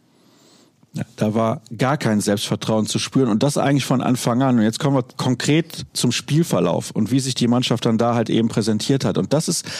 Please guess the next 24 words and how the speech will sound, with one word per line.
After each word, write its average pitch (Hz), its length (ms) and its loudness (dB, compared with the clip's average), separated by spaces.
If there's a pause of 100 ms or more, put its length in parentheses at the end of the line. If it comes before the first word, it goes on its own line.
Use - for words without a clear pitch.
(460)
dann 127 160 2
auch 151 160 0
nochmal 110 380 2
ein 113 240 -2
ganz 147 240 0
anderer 170 380 2
Schnack 160 340 -2
als 131 200 -2
die 135 160 0
Aufstellung 139 540 0
an 120 140 2
sich. 123 340 -4 (220)
Weil 113 200 0
das 147 200 0
ist - 100 -4
ja 135 120 2
grundsätzlich 131 520 0
der 120 140 0
Punkt. 110 260 -2
Entweder 156 640 2 (220)
du 120 100 0
setzt 117 320 0
das 117 160 0
um, 147 540 2